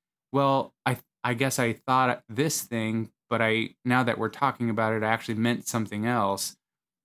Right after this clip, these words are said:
Um, and then she might ask some more questions, and I might say, "Well, I guess I don't really know. Where did that come from? Why did I say that? What does that mean?" And then I have to, like, think about it. And she's, like,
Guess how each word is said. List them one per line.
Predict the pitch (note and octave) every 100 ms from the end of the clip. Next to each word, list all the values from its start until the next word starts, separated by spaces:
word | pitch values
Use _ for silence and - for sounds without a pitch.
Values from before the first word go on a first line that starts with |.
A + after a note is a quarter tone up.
| -
Um, | A#2 G#2+ G#2+ G#2+ -
and | C3+
then | B2+
she | B2+
might | B2+
ask | A#2+ A#2 -
some | B2
more | A#2
questions, | - A#2 A2+ A#2+ A#2
and | A2+
I |
might | A2+ A2+
say, | A2+ A#2+
"Well, | A2+ B2+ B2+ B2 A#2+ -
I | B2
guess | B2+ -
I |
don't | B2
really | A2 A2+
know. | A#2 D3+ A#2 G2
Where | A#2
did | A#2 A2+
that | G#2
come | - C#3
from? | D3+ A2 G2
Why | G2+ A#2
did | B2+
I | A#2
say | G#2+ C3+ C#3
that? | G#2 E2 - _ _ _ _ -
What | B2
does | A#2+
that | A#2+ G#2+
mean?" | C#3 C3+ A2+ G#2 G2+ _
And | B2+
then | B2
I | A#2
have | A2
to, | A2+
like, | G2+ -
think | D#3 D3
about | C#3 C3 C3
it. | C3
And | A#2
she's, | A2 A2+
like, | A2 -